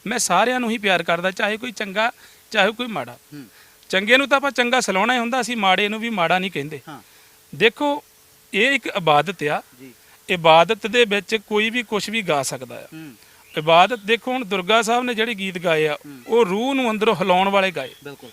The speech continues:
Speaker 1: ਸਾਬਰ ਸਾਹਿਬ ਨੇ, ਜਿਹੜੇ ਸਾਬਰ ਕੋਟੀ ਸਾਹਿਬ ਨੇ ਜਨਾਬ ਨੇ ਗਾਏ ਆ,
Speaker 2: ਹੂੰ।
Speaker 1: ਉਹਨਾਂ ਦੇ ਵੀ ਰੂਹ ਨੂੰ ਹਿਲਾਉਣ ਤੱਕ ਦੇ ਜਿਹੜੇ, ਤੇ ਜਿਹੜੇ ਸਰਦੂਲ ਸਾਹਿਬ ਨੇ ਗਾਏ।
Speaker 2: ਹੂੰ।
Speaker 1: ਤੇ ਫਿਰ ਆਪਾਂ ਪਾਕਿਸਤਾਨੀ ਜਿੰਨੇ ਕਲਾਕਾਰ ਨੁਸਰਤ ਸਾਹਿਬ ਸੁਣਦੇ ਆ,
Speaker 2: ਹਾਂ।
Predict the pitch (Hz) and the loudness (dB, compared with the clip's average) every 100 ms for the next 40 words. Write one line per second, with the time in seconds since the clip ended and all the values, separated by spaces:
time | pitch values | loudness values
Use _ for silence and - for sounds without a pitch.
0 | - - 156 156 214 233 247 254 254 247 | -16 2 6 8 6 4 4 2 0 -2
1 | 233 170 180 185 202 226 202 214 226 220 | 0 0 0 -2 -6 -4 -4 -2 -2 -4
2 | 196 190 190 202 175 175 180 175 - 147 | -2 0 0 -2 0 0 -2 -8 -16 -18
3 | 120 - 139 160 202 233 226 185 233 247 | -18 -12 -4 -2 0 0 -2 -2 0 -2
4 | 190 175 170 175 170 170 170 175 175 175 | 0 -2 -2 -4 -6 -6 -8 -8 -8 -10
5 | 170 - - 147 160 175 156 143 135 139 | -10 -14 -14 -8 -4 -4 -6 -12 -12 -12
6 | 156 185 208 202 175 165 - - 131 104 | -8 -6 -6 -6 -8 -8 -12 -20 -20 -20
7 | _ _ - - 175 190 190 175 165 - | _ _ -12 0 2 2 2 2 0 0
8 | 202 214 196 202 214 208 196 196 185 175 | -4 -2 -4 -4 -2 -2 0 -2 -4 -6
9 | 185 - 180 180 170 147 147 147 | -8 -4 -4 -4 -8 -8 -8 -10